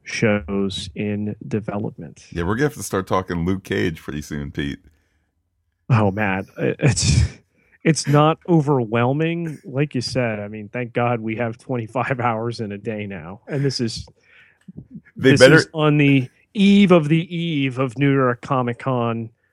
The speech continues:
Speaker 1: when that's just gonna be a,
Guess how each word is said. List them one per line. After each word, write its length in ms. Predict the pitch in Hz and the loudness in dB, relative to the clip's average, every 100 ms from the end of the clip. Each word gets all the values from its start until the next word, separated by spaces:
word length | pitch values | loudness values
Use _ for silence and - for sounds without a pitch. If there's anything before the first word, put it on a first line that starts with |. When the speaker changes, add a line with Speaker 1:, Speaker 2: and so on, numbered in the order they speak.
| - | -12
Speaker 1:
when 540 | 120 127 120 117 117 _ _ _ _ _ _ _ _ | -2 0 0 -2 -8 _ _ _ _ _ _ _ _
that's 340 | 180 143 131 - | 0 0 0 -4
just 280 | 151 127 - | -6 -4 0
gonna 180 | 135 | 0
be 220 | 127 131 123 | 0 2 2
a, 160 | 120 | 2